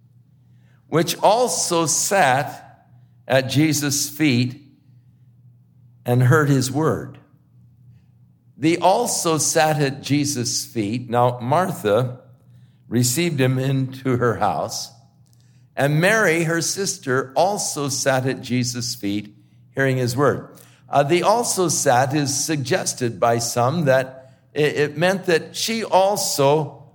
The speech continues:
was serving Jesus. She was helping and, and preparing the meal, but she also sat at Jesus' feet.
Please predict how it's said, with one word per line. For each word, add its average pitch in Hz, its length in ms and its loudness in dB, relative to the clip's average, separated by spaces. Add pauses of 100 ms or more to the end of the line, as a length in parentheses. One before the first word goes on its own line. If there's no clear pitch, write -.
was - 300 0
serving 147 500 0
Jesus. 98 840 -4 (1400)
She 233 220 0
was - 500 0
helping 175 720 2
and, 143 420 0 (320)
and 135 480 0 (1300)
preparing 139 560 2
the 123 100 0
meal, 143 300 2
but 139 500 -2
she 170 360 -2
also 175 680 0
sat 117 720 -4 (1040)
at 120 200 0
Jesus' 123 520 -2
feet. 127 380 -4